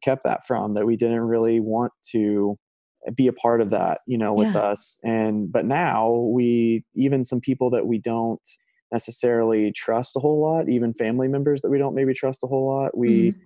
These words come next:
Speaker 1: just start to question, well, man, it's,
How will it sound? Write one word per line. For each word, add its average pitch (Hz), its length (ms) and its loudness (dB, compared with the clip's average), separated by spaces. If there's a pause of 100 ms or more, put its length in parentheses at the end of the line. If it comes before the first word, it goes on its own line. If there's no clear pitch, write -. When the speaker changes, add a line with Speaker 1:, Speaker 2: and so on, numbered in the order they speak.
(240)
Speaker 1:
just 127 100 -2
start 123 220 2
to 123 60 2
question, 113 920 0 (240)
well, 127 480 2 (140)
man, 117 280 0
it's, - 300 -4